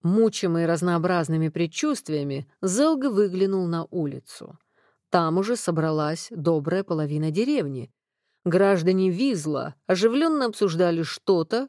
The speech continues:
что, судя по их позам и взглядам, приближалось к ним по главной улице. Оттуда же неслись звуки, природа которых молодому некроманту была неясна. Герцог посмотрел и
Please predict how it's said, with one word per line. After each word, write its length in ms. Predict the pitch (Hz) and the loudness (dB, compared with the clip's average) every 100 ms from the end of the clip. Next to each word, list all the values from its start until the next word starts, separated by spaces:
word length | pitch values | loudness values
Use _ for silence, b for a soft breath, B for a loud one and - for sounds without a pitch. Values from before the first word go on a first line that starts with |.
| - | -10
что, 300 | - - 196 | -14 0 0
судя 340 | - 190 160 | 0 -2 0
по 140 | 160 165 | 0 -2
их 140 | 160 | -2
позам 380 | - 175 143 156 | -2 -2 0 0
и 40 | |
взглядам, 600 | 151 139 156 143 143 214 - | 0 0 -2 -2 -4 -6 -2
приближалось 720 | 208 175 170 147 160 156 175 | -2 0 0 0 0 -2 -4
к 100 | - | -6
ним 220 | 226 247 | -6 -4
по 140 | 247 165 | -2 0
главной 560 | 156 151 147 160 196 - | 0 -2 -2 -2 -4 -2
улице. 640 | 330 202 147 - 143 139 - _ _ _ _ _ _ _ | 0 0 -4 -8 -10 -10 -16 _ _ _ _ _ _ _
Оттуда 460 | 277 269 381 381 339 | -2 4 6 6 6
же 120 | 320 | 4
неслись 500 | 294 - 262 262 - | 2 0 0 0 0
звуки, 720 | 202 196 226 208 - 269 302 - | 0 2 2 0 0 -2 -2 -6
природа 440 | - 247 220 190 180 | 0 4 4 4 2
которых 500 | 175 170 185 233 240 | 0 2 0 0 0
молодому 460 | 214 196 180 175 | 2 4 2 2
некроманту 680 | 160 151 165 156 151 156 214 | 0 0 -2 0 -2 -2 -4
была 380 | 196 160 147 147 | -2 -2 -2 -2
неясна. 800 | 151 165 220 - 311 302 156 - _ _ _ _ - | -4 -4 -6 -4 -4 -2 -4 -10 _ _ _ _ -4
Герцог 600 | 165 165 160 - 160 - | 0 0 -2 -6 -10 -6
посмотрел 840 | 156 151 156 151 151 147 147 170 - _ | -8 -4 -4 -4 -4 -2 -2 -6 -10 _
и 240 | - 175 | -6 -6